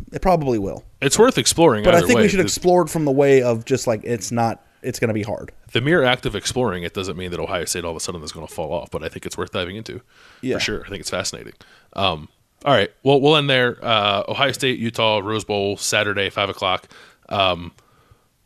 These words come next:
Speaker 2: we'll come back with the show. I don't know if we'll be immediately after that, but we'll obviously talk a little bit w-, about whatever happens in that game the next time we guys talk to you. And then, you know, that recruiting talk we just teased there at the end. We'll, we'll dive much more into that,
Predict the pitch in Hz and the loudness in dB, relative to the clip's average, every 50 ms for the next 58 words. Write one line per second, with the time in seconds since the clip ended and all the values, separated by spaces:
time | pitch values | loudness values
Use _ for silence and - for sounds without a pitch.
0 | _ _ _ 101 110 131 127 131 135 - _ - - 147 139 127 113 - _ - | _ _ _ 0 2 2 4 4 2 0 _ -6 -4 -2 -2 -2 -6 -8 _ 0
1 | 123 117 117 113 - - 117 117 - - - - - - - - 127 113 107 107 | 2 2 2 0 -2 -6 -10 -10 -8 -6 -2 0 0 2 2 2 2 2 2 2
2 | 104 104 101 101 101 101 - 113 131 147 156 147 135 120 127 123 127 113 101 101 | 0 0 0 -2 -4 -4 -2 -2 0 2 2 2 2 0 -2 -2 -2 -2 -2 -2
3 | 113 120 120 120 104 101 101 98 95 - - 90 90 87 87 - - 85 85 - | -4 -4 -4 -2 -4 -2 -2 -2 -4 -4 -6 -6 -6 -6 -6 -6 -6 -8 -8 -6
4 | - 98 98 98 87 85 101 101 95 - 101 92 - 95 - - 90 92 85 90 | -4 -4 -4 -2 -2 -2 -4 -4 -6 -8 -8 -6 -6 -6 -6 -8 -10 -12 -10 -10
5 | 95 - 76 82 - - 80 87 - - 87 87 85 80 - 98 87 - 87 85 | -10 -10 -12 -16 -14 -10 -8 -8 -8 -6 -6 -8 -8 -8 -8 -8 -8 -10 -10 -12
6 | - 87 85 82 82 - 90 85 82 80 80 - _ - - - - _ - 87 | -12 -10 -10 -12 -12 -12 -12 -12 -12 -12 -14 -16 _ -20 -20 -20 -20 _ -10 -10
7 | 82 78 - - 95 85 85 82 82 82 78 - - 90 80 - - 82 80 80 | -8 -8 -8 -8 -8 -8 -10 -10 -10 -10 -8 -8 -10 -12 -12 -12 -14 -12 -12 -10
8 | 82 - - 85 82 82 82 80 78 78 78 - _ - 90 78 76 - 87 64 | -10 -12 -12 -12 -10 -10 -10 -10 -10 -12 -16 -16 _ -14 -12 -10 -10 -10 -10 -10
9 | - - - - 92 82 80 78 - - 87 - 92 90 85 90 - - - 90 | -12 -12 -12 -12 -10 -10 -12 -10 -10 -10 -10 -10 -12 -14 -12 -10 -10 -10 -8 -8
10 | 85 85 80 85 - - 76 76 69 69 87 87 82 - 92 92 - - 80 85 | -10 -10 -10 -12 -14 -14 -14 -16 -14 -10 -10 -10 -8 -6 -6 -4 -4 -4 -6 -6
11 | - - 87 80 - - 87 82 78 80 - - 76 78 78 76 | -6 -6 -6 -6 -6 -8 -8 -8 -8 -8 -12 -12 -12 -12 -12 -12